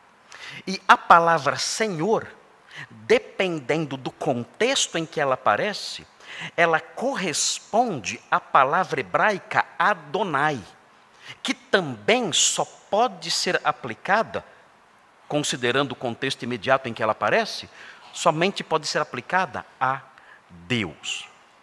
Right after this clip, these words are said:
Mas por que isso acontece? É muito simples.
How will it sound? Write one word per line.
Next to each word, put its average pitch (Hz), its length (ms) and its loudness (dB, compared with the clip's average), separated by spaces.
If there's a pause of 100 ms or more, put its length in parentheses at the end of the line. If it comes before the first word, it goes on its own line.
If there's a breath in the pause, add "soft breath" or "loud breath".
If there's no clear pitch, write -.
(880 loud breath)
Mas 165 120 -6
por 294 200 -4
que 220 260 -4
isso 190 460 -6
acontece? 165 880 -4
É 139 60 -12
muito 185 260 -8
simples. - 760 -6